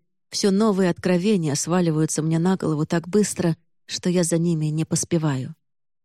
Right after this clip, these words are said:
Прошлой ночью я ворочалась сбоку на бок после того, как выгнала Миранду из своего коттеджа. Прокручивала в голове каждое взаимодействие, которое у меня было с Мэтью —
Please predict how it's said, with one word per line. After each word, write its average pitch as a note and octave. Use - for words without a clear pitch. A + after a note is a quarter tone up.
Прошлой G#3
ночью G#3+
я F#3+
ворочалась F#3
сбоку F3
на G3
бок D#3
после E3
того, E3+
как -
выгнала D#3
Миранду D#3+
из D#3
своего D#3+
коттеджа. D3+
Прокручивала F3
в D#3+
голове F3+
каждое F3
взаимодействие, E3
которое F3
у -
меня F3+
было F3+
с -
Мэтью — E3